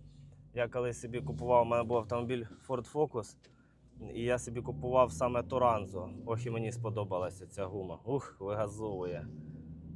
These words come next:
Задиристий автомобіль, так і провокує. В отсечку дать. <laughs> Жартую, жартую, ми такого не робимо. Три тисячі, чотири тисячі обертів максимум. Е, так от,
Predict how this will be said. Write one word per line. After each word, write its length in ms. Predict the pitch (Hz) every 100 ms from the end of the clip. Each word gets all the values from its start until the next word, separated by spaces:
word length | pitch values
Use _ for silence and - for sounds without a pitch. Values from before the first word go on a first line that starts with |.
| -
Задиристий 800 | - - 98 113 147 127 - 113
автомобіль, 580 | 107 92 107 107 101 104
так 280 | - 117 117
і 40 |
провокує. 800 | - 120 123 123 139 131 101 92 - - - - - - - - - - - - - - - - -
В 40 |
отсечку 600 | 107 - - 120 104 -
дать. 320 | 101 101 95 - 139
<laughs> 120 | -
Жартую, 520 | 123 147 - 143 127
жартую, 500 | 117 123 - 135 113
ми 80 | 113
такого 340 | 113 117 120 117
не 140 | 120
робимо. 420 | 151 131 117 107 - - - -
Три 140 | 131
тисячі, 480 | 123 135 - 113 117
чотири 320 | - - 123
тисячі 320 | 113 120 -
обертів 420 | 127 120 113 113 110
максимум. 560 | 113 104 - 95 95 95 - - - - -
Е, 720 | 113 113 113 110 110 110 110 110
так 220 | 160 156
от, 140 | 110